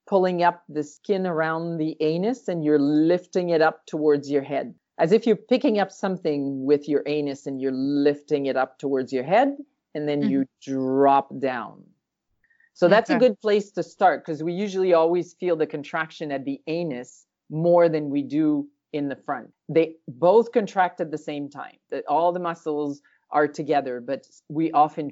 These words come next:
Speaker 1: feel the back more than the front. So it's a good place to start. You can also do them in sitting. I don't recommend standing right away because it's harder to do them in standing, but sitting, just sitting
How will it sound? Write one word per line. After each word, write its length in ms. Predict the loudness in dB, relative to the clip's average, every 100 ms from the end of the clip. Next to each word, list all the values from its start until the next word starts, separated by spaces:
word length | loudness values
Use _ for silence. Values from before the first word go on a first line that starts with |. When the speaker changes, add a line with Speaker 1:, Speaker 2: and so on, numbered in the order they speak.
| -12
Speaker 1:
feel 280 | -4 2 2
the 100 | 2
back 420 | -4 -4 -6 -12
more 380 | -12 -6 -2 -2
than 220 | -4 -8
the 80 | -12
front. 340 | -12 -8 -8 -6
So 100 | -8
it's 140 | -6
a 60 | -4
good 240 | -4 -4
place 320 | -4 -4 -6
to 140 | -16 -18
start. 460 | -8 -2 0 -2 _ _ _ _
You 100 | -2
can 140 | 2 4
also 260 | 2 2 0
do 180 | 2 0
them 140 | 0
in 120 | 0
sitting. 580 | -4 0 0 0 -6 -12 -14 _ _ _ 0
I 120 | 2
don't 240 | 4 2
recommend 540 | 4 2 2 -2 -2 -4
standing 600 | -8 -2 -2 0 0 0
right 340 | 0 2 2
away 280 | 2 2 2
because 280 | 0 -6 -8
it's 140 | -8
harder 340 | -2 0 2 -2
to 160 | -6
do 160 | -6 -4
them 160 | -4
in 160 | -6 -8
standing, 540 | -10 -10 -8 -8 -4
but 180 | 0 0
sitting, 460 | 2 4 6 4 2
just 220 | -2 0
sitting 560 | 2 2 2 -2 -4